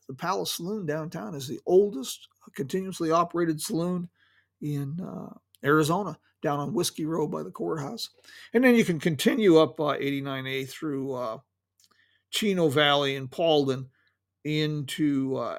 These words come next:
Ash Fork. Makes a great loop drive. Take, if you wanna do it right, that, that's a day or, well, day or two right there. Oh boy, we've been beating our gums for almost twenty minutes.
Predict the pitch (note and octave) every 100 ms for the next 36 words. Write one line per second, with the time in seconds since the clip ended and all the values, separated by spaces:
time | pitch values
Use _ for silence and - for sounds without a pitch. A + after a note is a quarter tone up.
0 | - E3 D#3+ - C#3+ A#2 - _ _ _
1 | _ _ F4 D#4 A3+ A3+ B3 F3 F#3 D3
2 | C#3+ B2 - - _ _ _ _ _ _
3 | - A4+ - - F#3 A#3 C4+ E4+ B3+ D4+
4 | A3 C4 G#3 D#3 F3+ G3 G#3 B3 G3+ E3
5 | G3+ F#3 D#3+ E3 E3 - _ - C#4 C4
6 | C#3+ C#3+ F#3 G3 C#3+ G3+ F3+ F#3 E3+ E3
7 | G3 - _ _ _ _ _ _ _ -
8 | - _ _ _ _ _ C3+ D3 F#3 D#3
9 | E3+ F#3+ E3+ E3+ E3 G3 G#3 F#3 D3 F#3
10 | G#3 - F#3 F3 - - G3 F#3 G#3 -
11 | -